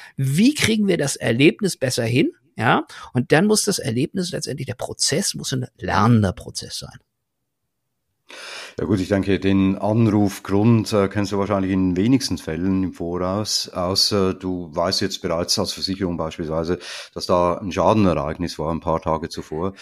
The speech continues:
Speaker 2: Dann kann man sich vielleicht ausmalen, was der Anrufgrund sein könnte. Aber sonst ist es ja schwierig, im, äh,
Speaker 1: Ja.
Speaker 2: Vorn-, also zum Vornherein zu kategorisieren.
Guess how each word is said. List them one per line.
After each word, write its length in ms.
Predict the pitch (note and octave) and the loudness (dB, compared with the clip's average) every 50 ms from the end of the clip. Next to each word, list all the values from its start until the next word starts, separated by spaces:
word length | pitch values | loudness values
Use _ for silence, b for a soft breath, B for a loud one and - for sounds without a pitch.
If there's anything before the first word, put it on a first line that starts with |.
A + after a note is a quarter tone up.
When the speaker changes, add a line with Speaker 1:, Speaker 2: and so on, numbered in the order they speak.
| B B B B B B | B B B B B B
Speaker 2:
Dann 80 | - | -12
kann 120 | - F#2 E2+ | -4 -2 0
man 100 | F2 D#2+ | 0 0
sich 140 | F2 D#2+ - | -2 -4 -4
vielleicht 440 | - E2 D#2+ D#2+ - - - - | 0 0 0 0 -2 -8 -8 -4
ausmalen, 580 | F#2 F#2+ G#2+ A#2 G2+ F2 G2+ F#2 E2+ E2+ E2+ E2+ | -2 0 2 2 2 2 2 4 4 2 2 0
was 140 | E2+ E2+ - | -2 -4 -4
der 120 | F2 E2 | -4 -4
Anrufgrund 880 | E2 E2+ F2 E2+ D#2+ E2+ E2 D#2 - - - _ - F2+ E2+ F2 E2+ - | -4 -2 -2 -2 -4 -4 -6 -8 -10 -16 -14 _ -4 -2 -2 -2 -2 -2
sein 380 | - - E2 E2+ G2 A2 A2 - | 0 0 2 2 4 2 2 0
könnte. 460 | - F2 E2+ F2 F2 - G2+ A2 - B B B B B B B | -2 -4 -4 -4 -4 -2 -4 -4 -4 B B B B B B B
Aber 180 | F2 F2+ E2 F2 | -4 -2 -2 0
sonst 280 | F2 F2+ F#2 G#2 G2 | 0 0 0 0 0
ist 120 | A2 G2 - | -4 -4 -2
es 140 | G2+ G2 G#2 | -4 -2 0
ja 100 | G#2 F#2+ | -2 -2
schwierig, 540 | - G#2+ A#2+ B2+ G#2 F2+ F2 - - - - | 0 2 4 4 4 4 0 -2 -14 -16 -10
im, 380 | G2+ F2+ E2+ E2+ E2+ E2+ E2+ | -6 -4 -4 -2 -2 -2 -2
äh, 140 | E2+ E2+ E2 | -2 -2 -2
Speaker 1:
Ja. 0 | |
Speaker 2:
Vorn-, 580 | E2 A2+ G#2 F#2 F#2 F#2 G2 F#2+ E2+ D#2 D#2+ - - | 0 0 2 4 4 4 4 2 0 -2 -8 -14 -10
also 200 | - F#2 F#2 F2 | -4 -2 -2 -2
zum 220 | - - G#2 F#2+ | 0 0 0 4
Vornherein 420 | - G2+ G#2 G#2+ A2 F#2 F#2 F#2 F2+ | 6 4 4 6 4 4 2 2 2
zu 140 | - G2 - | 0 -2 0
kategorisieren. 840 | - F#2+ - F2 E2 F2+ D#2+ F2+ - - G#2 G#2 G2+ D#2+ C#2+ C#2+ | 0 -2 -2 0 -4 -4 -2 -2 -4 -4 -4 -6 -6 -8 -10 -12